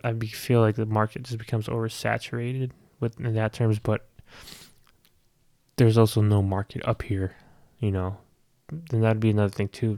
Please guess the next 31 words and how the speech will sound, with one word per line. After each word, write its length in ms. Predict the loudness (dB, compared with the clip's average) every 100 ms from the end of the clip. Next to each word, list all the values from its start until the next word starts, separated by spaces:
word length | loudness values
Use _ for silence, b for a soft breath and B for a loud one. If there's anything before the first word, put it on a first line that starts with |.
| -6
just 200 | -12 -12 -8
marketing 520 | -4 -2 -2 -4 -4
in 120 | -4
general. 400 | -2 -2 -2 -6
Like, 160 | -8 -10
how 240 | -6 -2
would 100 | -2
I 60 | -2
get 200 | -4 -6
the 80 | -6
word 280 | -6 -6 -6
out? 240 | -8 -10 -16 B B B B _
Would 80 | -2
this 100 | 0
be 160 | 2 2
word 220 | 2 -2
of 60 |
mouth, 380 | -4 -2 -2 -2
social 380 | -4 -4 -4 -4
media, 600 | -2 -2 0 -2 -2 -2 -4
you 120 | -2 0
know? 220 | 0 -2 -8 _ -20 B B B B B _ -4
But 320 | 0 0 -2
those 260 | 0 2 2
are 100 | 0
things 420 | 0 2 2 2
I 120 | 0
have 240 | 0 -4 -4
to 80 | -10
figure 500 | -12 -2 0 0 0
out. 340 | 0 -2 -6